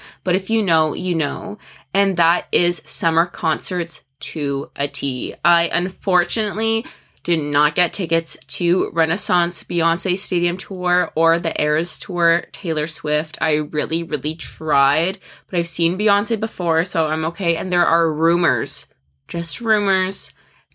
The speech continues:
that Taylor Swift is planning shows in Canada. So I still have faith that I'll be able to see her in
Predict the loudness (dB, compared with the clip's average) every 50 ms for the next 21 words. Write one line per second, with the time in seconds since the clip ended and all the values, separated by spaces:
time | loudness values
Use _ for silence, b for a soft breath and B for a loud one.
0 | -2 0 2 2 0 -2 -6 -4 -2 -2 0 0 -2 -2 -2 0 0 0 -2 -2
1 | -6 -6 -6 -8 -8 -4 -2 0 2 4 4 2 2 0 -4 -4 -4 -2 0 2
2 | 2 2 0 -2 -4 -6 -4 -4 -4 -6 -6 _ _ -18 -10 -6 -4 -2 0 0
3 | 2 2 2 0 -2 -4 -8 -4 0 0 2 2 2 0 0 0 -4 -4 0 0
4 | 2 2 2 0 2 2 2 2 2 -2 -2 0 2 2 2 0 -2 _ -14 b
5 | b b b b b b 0 2 2 2 4 2 0 0 0 0 -2 -4 -6 -6
6 | -8 -8 -6 -4 -4 -4 -4 -4 -4 -4 -2 0 0 0 -2 -4 _ -10 -6 -4
7 | -4 -4 -4 -6